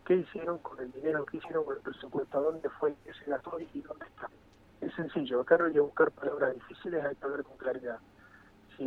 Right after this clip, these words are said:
es una tablita del debe, hay que ver cuánto entró y en qué se gastó. Así de sencillo tiene que ser, no tiene que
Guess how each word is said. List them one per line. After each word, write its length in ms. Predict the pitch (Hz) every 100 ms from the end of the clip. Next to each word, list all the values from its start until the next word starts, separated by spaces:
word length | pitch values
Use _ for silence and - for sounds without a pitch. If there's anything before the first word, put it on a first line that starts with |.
| 131
es 160 | 160 190
una 200 | 190 175
tablita 380 | 160 170 - 160
del 160 | 156
debe, 200 | 185 180
hay 180 | 160 139
que 60 | 127
ver 200 | 120 - - -
cuánto 320 | - - -
entró 400 | 165 - 240 - - - -
y 60 |
en 40 | -
qué 120 | 151
se 100 | 135
gastó. 340 | 135 - 120 - - -
Así 220 | 147 196
de 100 | 180
sencillo 360 | - - 147 135
tiene 200 | - -
que 100 | 110
ser, 160 | - - -
no 120 | 151 156
tiene 180 | -
que 100 | 185